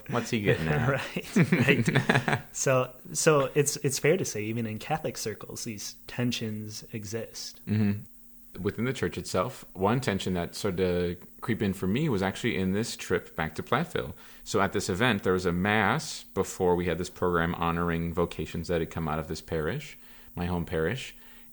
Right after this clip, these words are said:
Speaker 1: and I was gonna help serve at the mass. And the, there's another religious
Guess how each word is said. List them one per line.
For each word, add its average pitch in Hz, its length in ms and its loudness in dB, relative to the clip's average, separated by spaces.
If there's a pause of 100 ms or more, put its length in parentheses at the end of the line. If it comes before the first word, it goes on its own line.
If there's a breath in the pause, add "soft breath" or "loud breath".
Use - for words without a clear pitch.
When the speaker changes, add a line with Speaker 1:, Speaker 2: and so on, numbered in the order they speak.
Speaker 1:
and 87 640 0
I 92 100 0
was 95 180 0
gonna 98 160 -2
help 92 200 -2
serve 113 340 0
at 92 120 -4
the 80 80 -4
mass. 64 520 -10 (360 loud breath)
And 85 640 -4
the, 85 600 -4
there's 98 180 0
another 104 340 2
religious 98 540 0